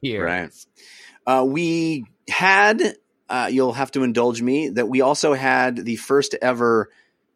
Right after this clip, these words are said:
Speaker 2: E three V R showcase this year, and they showed over thirty V R titles.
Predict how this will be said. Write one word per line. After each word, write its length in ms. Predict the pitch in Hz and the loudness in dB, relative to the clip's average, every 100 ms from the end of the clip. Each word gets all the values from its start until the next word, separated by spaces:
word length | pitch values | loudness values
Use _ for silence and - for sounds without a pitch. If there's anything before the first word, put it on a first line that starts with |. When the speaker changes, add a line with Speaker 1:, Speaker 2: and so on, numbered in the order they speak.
| - | -6
Speaker 2:
E 160 | 143 151 | -4 -4
three 420 | - 143 151 131 | -4 0 2 0
V 360 | 104 101 139 | -4 -2 2
R 260 | 131 170 247 | 6 6 6
showcase 880 | - - 85 - 85 65 64 - - | 4 0 -2 -4 -10 -10 -8 -10 -10
this 260 | 80 71 - | -10 -10 -8
year, 160 | 73 | -8
and 100 | 90 | -6
they 60 | 95 | -6
showed 340 | - 107 101 - | -4 -2 -2 -2
over 260 | 101 92 90 | -4 -4 -6
thirty 680 | - - 127 135 143 143 131 | -10 -6 0 0 2 0 -2
V 320 | 101 107 107 | -6 -4 -2
R 180 | 101 101 | 0 -2
titles. 560 | - 87 95 123 - | -4 -4 -2 -6 -8